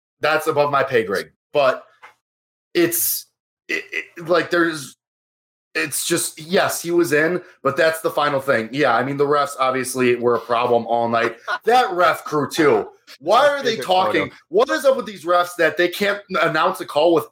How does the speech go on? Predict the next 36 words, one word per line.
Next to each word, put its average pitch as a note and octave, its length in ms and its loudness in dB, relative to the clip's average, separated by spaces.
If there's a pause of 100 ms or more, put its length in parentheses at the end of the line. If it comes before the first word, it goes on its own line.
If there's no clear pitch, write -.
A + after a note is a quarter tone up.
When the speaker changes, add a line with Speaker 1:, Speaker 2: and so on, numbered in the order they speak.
Speaker 1:
any F#3 220 2
conviction D3+ 540 -6
whatsoever? B2 520 0 (240)
These G3+ 220 0
refs C4 200 2
are A3 60 -8
talking G#3 420 0 (160)
like F3+ 260 2
English G#3 380 2
is E3+ 100 -4
their F#3 100 0
second F3+ 380 -2
language. G#3 580 -2 (180)
Like, G3 240 0 (220)
they G#3+ 120 2
can't, B3+ 420 -2
they G#3+ 100 2
can G#3 200 -8
barely B3 300 0
get A#3 160 -4
the F3+ 160 0
words A#3+ 420 2
out B2+ 320 2
to F3+ 80 -12
tell G#3 200 0
us G3+ 100 -2
a F3+ 60 -6
call. F#3+ 640 0 (180)
What A#3+ 180 2
are C4+ 60 2
we C#4 120 2
doing C#4+ 400 0
here? C3 360 -4
It's D3+ 200 -2
just, A3+ 140 -6
like, G3 320 0